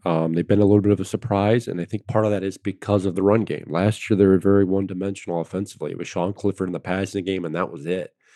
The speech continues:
Uh, if they couldn't move the ball through the air, they weren't gonna score many points. This year, it's a little bit different. They're a little bit more balanced. Um, you know, they're averaging thirty-five points a game, which is about middle of the pack in the, in the Big Ten,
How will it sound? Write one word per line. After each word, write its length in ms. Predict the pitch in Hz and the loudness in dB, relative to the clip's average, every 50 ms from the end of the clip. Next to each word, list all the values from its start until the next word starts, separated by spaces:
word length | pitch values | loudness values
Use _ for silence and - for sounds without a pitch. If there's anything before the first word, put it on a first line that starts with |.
| _ _ _ - | _ _ _ -10
Uh, 100 | 87 82 | -8 -8
if 80 | 80 | -6
they 100 | - 98 | -4 -6
couldn't 240 | 92 - - 104 98 | -4 0 0 0 2
move 140 | 98 101 90 | 0 -2 -2
the 80 | 101 92 | -2 -2
ball 220 | 85 95 92 95 | -2 0 0 0
through 160 | 92 101 101 | -2 -2 -2
the 100 | 87 87 | -2 0
air, 200 | 87 95 98 92 | 2 2 2 0
they 120 | 82 85 87 | 0 -2 -6
weren't 220 | 87 92 95 - | -6 -6 -8 -8
gonna 160 | 92 87 85 | -8 -8 -8
score 260 | - - - 92 95 | -10 -8 -6 -4 -4
many 220 | 92 87 78 80 73 | -4 -4 -6 -8 -10
points. 500 | _ - 98 92 87 73 71 - - - | _ -4 -4 -2 -2 -2 -6 -10 -12 -4
This 300 | - 98 107 - - - | -2 -2 -2 0 2 2
year, 80 | 117 | 2
it's 80 | 101 - | 2 2
a 20 | |
little 100 | - 110 | -2 -2
bit 180 | 98 107 92 - | -2 -2 -2 0
different. 320 | - 101 - - 62 - | -2 -2 -2 -2 -10 -10
They're 100 | - 87 | -8 -6
a 40 | 85 | -4
little 120 | 87 101 92 | -2 -2 -2
bit 100 | 101 98 | -2 -2
more 140 | 98 92 | -4 -4
balanced. 520 | 82 - 95 90 87 76 65 - - - _ _ _ _ - - - - _ _ _ _ - | -2 -2 0 0 0 0 -2 -6 -12 -20 _ _ _ _ -20 -20 -20 -20 _ _ _ _ -10
Um, 280 | 80 80 78 80 82 | -8 -6 -6 -6 -6
you 80 | 87 90 | -6 -4
know, 60 | 90 | -2
they're 140 | 80 76 - | -2 -2 -2
averaging 460 | - 95 92 92 92 104 101 95 87 | 0 -2 -2 -2 0 -2 -2 -2 0
thirty-five 440 | - 104 95 92 90 - 92 92 98 | -2 -2 -2 -2 0 -2 -2 -4 -2
points 300 | - - 101 101 92 - | -2 -2 -2 -2 -4 -6
a 60 | - | -8
game, 520 | 82 87 95 104 107 107 107 107 101 90 85 | -4 0 0 2 2 2 2 2 0 -2 -6
which 160 | 92 - - | -8 -10 -10
is 80 | 95 | -12
about 240 | 92 - 104 101 - | -8 -4 -4 -4 -2
middle 200 | - 104 104 107 | -2 0 0 0
of 40 | 101 | 0
the 60 | 101 | -2
pack 400 | - - 98 98 101 101 98 - | -4 -4 -4 -2 -2 -2 -4 -6
in 60 | 98 | -8
the, 80 | 92 87 - | -8 -8 -6
in 120 | - 101 | -6 -6
the 60 | 95 | -6
Big 240 | 87 - 101 95 - | -2 -2 -4 -4 -4
Ten, 440 | - - 98 98 101 101 101 95 98 | -6 -6 -2 -2 0 0 -2 -2 -4